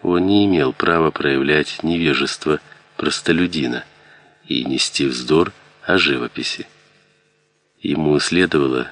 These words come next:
не нарушая молчания, сохранять такой вид, будто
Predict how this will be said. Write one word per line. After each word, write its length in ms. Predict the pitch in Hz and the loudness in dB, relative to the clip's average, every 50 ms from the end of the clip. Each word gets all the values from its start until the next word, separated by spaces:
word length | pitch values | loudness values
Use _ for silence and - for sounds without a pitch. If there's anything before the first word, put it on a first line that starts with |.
| - - - - - - | -12 -20 -20 -14 -6 -2
не 120 | 73 71 | 0 0
нарушая 500 | 71 73 73 76 73 - - 73 69 69 | 2 2 2 2 2 2 2 2 0 0
молчания, 640 | 69 69 69 69 - - - 87 87 87 85 82 78 | 0 -2 -2 0 0 2 2 4 4 4 4 4 2
сохранять 680 | 71 - 80 - - 80 78 78 82 80 78 - - - - - - - _ _ - | 2 0 -4 -2 0 0 2 2 2 2 2 0 -4 -10 -18 -20 -20 -20 _ _ -4
такой 320 | - - - - 76 71 | -4 -4 -2 0 0 0
вид, 240 | 69 69 85 95 87 | 0 2 0 0 0
будто 500 | 87 82 82 82 - - 92 85 82 | 0 -2 -4 -4 -2 0 0 0 0